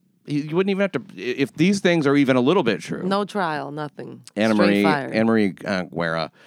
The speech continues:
Speaker 1: thirty-eight, allegedly humiliated Detective Victor Falcon, or Falcone, by telling him that a female love interest likely rejected him because he was lacking downstairs.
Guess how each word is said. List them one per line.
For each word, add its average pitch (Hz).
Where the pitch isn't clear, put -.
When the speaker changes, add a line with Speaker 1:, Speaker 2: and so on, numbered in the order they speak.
Speaker 1:
thirty-eight, 92
allegedly 95
humiliated 107
Detective 107
Victor 117
Falcon, 92
or 76
Falcone, 90
by 98
telling 139
him 117
that 101
a 87
female 117
love 90
interest 90
likely 107
rejected 101
him 98
because 104
he -
was 98
lacking 98
downstairs. 85